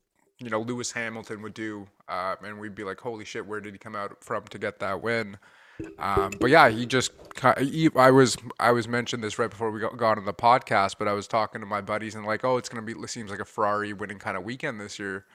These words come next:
uh, uh, weekend for, um, weekend for Ferrari," and I'm like, "Uh, I'm not too sure, man. Like, it didn't seem like he put in a really fast time in qualifying. If you can hold it together throughout the entire, like, you know, race, I, Red Bull might have a chance."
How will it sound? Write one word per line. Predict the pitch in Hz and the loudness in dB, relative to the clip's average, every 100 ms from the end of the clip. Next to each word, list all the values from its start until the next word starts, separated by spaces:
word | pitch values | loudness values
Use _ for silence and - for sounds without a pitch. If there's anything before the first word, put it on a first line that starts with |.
| - - 107 | -20 -10 -2
uh, | 104 - 120 - | 0 0 -6 -4
uh, | 110 101 | 0 2
weekend | 104 127 139 98 - | 0 0 0 0 -2
for, | 107 98 98 | -2 0 0
um, | 76 90 90 90 92 78 82 - | 2 2 0 -2 -10 -20 -20 -8
weekend | 117 107 104 - | -6 -2 -2 -2
for | 107 | -2
Ferrari," | 117 120 135 104 | 2 4 4 0
and | 92 | -6
I'm | 101 | -8
like, | 107 - - - | -12 -14 -14 -6
"Uh, | - 190 202 | 0 2 0
I'm | - 330 | -2 -6
not | 466 | -6
too | - 320 | -2 -2
sure, | - 247 | 0 0
man. | 131 123 131 | 0 -2 -2
Like, | 127 | -2
it | 139 | -2
didn't | 208 320 | -4 -4
seem | - 214 | -4 0
like | 196 165 | 0 0
he | 160 | -2
put | 175 | 0
in | 170 147 | 2 2
a | |
really | 120 131 139 | 2 0 -2
fast | - 123 120 - | 2 4 4 2
time | - 117 123 | 0 2 2
in | 110 | -4
qualifying. | - 113 127 127 117 98 98 101 | -2 2 4 2 2 0 0 -6
If | 127 - - - - | -12 -18 -20 -18 -10
you | |
can | 117 | 0
hold | 127 160 | 4 4
it | 151 | 2
together | 123 110 120 135 107 | -2 0 0 0 -4
throughout | 113 110 104 | -2 -2 -2
the | 113 | -6
entire, | 101 120 110 107 107 | -4 0 2 2 -2
like, | 101 95 - | -2 -4 -6
you | 107 | -4
know, | 95 | -4
race, | 95 120 127 101 - - - | 2 2 2 -6 -10 -14 -8
I, | 98 98 104 - 104 - | -2 -2 -2 -8 -18 -18
Red | 90 67 120 120 | -16 -10 -4 -2
Bull | 113 | -2
might | 107 104 | -4 -4
have | 104 98 | -4 -4
a | |
chance." | - 113 107 - | -6 -6 -6 -10